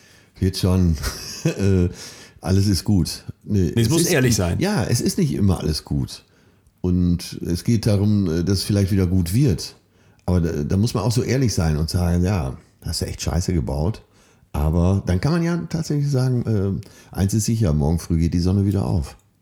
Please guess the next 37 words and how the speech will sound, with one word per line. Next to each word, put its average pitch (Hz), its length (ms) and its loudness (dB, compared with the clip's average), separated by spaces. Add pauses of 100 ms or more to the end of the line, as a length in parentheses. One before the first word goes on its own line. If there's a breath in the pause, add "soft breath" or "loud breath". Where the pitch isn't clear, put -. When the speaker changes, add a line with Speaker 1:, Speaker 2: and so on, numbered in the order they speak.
(320)
Speaker 1:
Finde 98 180 2
ich 104 60 0
immer 101 140 0
so 90 100 0
am 92 140 2
tröstlichsten, 80 800 -2
den 82 180 0
Gedanken, 87 580 0 (520 loud breath)
"Morgen 98 220 4
geht 98 120 4
die 98 80 4
Sonne 87 240 4
wieder 60 220 0
auf." - 300 -8 (160)
Speaker 2:
Das 101 100 -4
sagt 120 200 -2
sie 113 100 -2
auch, 87 100 -4
dass 90 160 -4
das 92 160 -4
ganz 101 260 -2
wichtig 104 320 -6
ist. 107 200 -4
Und 101 120 -6
ich 98 120 -10
glaub, 101 240 -6
das 92 120 -6
ist 101 160 -6
in 98 140 -4
unserer 95 440 -2
individualistischen 92 800 -2
Welt 90 180 0
so - 80 -6
ein 87 80 -2
bisschen 92 220 -4
der 82 100 -4
Fehler, 110 400 -4